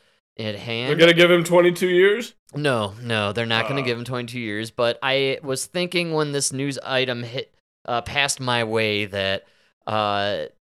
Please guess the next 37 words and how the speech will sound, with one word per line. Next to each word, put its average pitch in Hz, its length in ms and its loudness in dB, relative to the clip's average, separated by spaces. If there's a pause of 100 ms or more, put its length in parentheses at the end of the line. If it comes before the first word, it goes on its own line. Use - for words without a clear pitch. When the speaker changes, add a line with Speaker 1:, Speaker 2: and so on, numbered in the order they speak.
Speaker 1:
the 156 220 -4
outrage 151 920 2 (260)
on 175 380 -4
both 190 260 0
sides, 180 800 0
maybe, 190 580 -4
or 170 140 0
just 156 340 -8
the 156 80 -4
universal 175 640 -4
disgust 165 640 -2
behind 151 320 -4
the 143 60 -8
fact 151 320 -2
we 143 100 -12
gave 147 320 -2
that 131 180 0
fella 151 400 0
twenty-two 151 480 -8
years 143 300 -6
in 127 80 -12
prison 143 380 -4
for 127 160 -10
being, 139 500 -4
uh, 107 400 -2 (300)
in 123 100 -8
a 113 60 -4
totally 156 400 -4
different 151 260 -6
city 165 300 -4
during 147 260 -6
this 127 120 -12
<laughs> - 0 -
Jan 165 360 -2
sixth - 480 -2 (420)
debacle. 190 640 0
Uh, 170 180 2